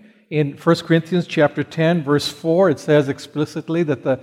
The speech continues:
rock that followed them was Christ. There's a symbolism here. In fact, in the Song of Moses in Deuteronomy chapter thirty-two, several times Moses refers to God as the rock of salvation.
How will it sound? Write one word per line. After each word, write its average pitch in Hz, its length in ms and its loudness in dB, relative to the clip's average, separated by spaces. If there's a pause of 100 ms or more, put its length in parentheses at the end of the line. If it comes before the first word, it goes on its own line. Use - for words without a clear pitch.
(200)
rock 131 520 2
that 143 160 0
followed 165 440 4
them 170 180 2
was 143 160 -4
Christ. - 680 -4 (600)
There's 156 200 -16
a - 20 -12
symbolism 123 680 -2
here. - 260 -20 (840)
In 151 80 -10
fact, 170 300 2
in 147 140 0
the 131 80 -4
Song 175 480 4
of 123 400 -2
Moses 143 560 4
in 135 120 -4
Deuteronomy 147 680 2
chapter 160 460 -2
thirty-two, 151 720 2 (240)
several 208 400 4
times 175 720 2 (260)
Moses 185 540 4
refers 170 380 2
to 160 100 -2
God 165 360 4
as 151 200 -2
the 135 140 4
rock 147 600 4
of 151 100 -2
salvation. 143 760 0